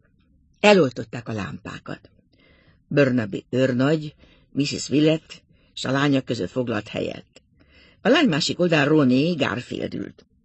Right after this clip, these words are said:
Az őrnagy ajkai körül cinikus mosoly ráncolódott. Az ifjúságára gondolt, amikor ezt a játékot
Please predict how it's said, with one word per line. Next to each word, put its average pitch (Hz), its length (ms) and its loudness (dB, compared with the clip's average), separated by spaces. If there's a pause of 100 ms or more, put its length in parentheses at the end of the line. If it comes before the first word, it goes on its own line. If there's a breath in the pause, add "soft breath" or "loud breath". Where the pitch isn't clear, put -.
(520 soft breath)
Az 131 180 -4
őrnagy 220 340 4
ajkai - 380 0
körül 143 260 0
cinikus - 480 -2
mosoly 143 320 -2
ráncolódott. 104 880 -2 (680 soft breath)
Az 262 160 4
ifjúságára 202 640 2
gondolt, 170 720 2
amikor 170 600 2
ezt 165 200 -4
a 151 40 -2
játékot 175 600 -2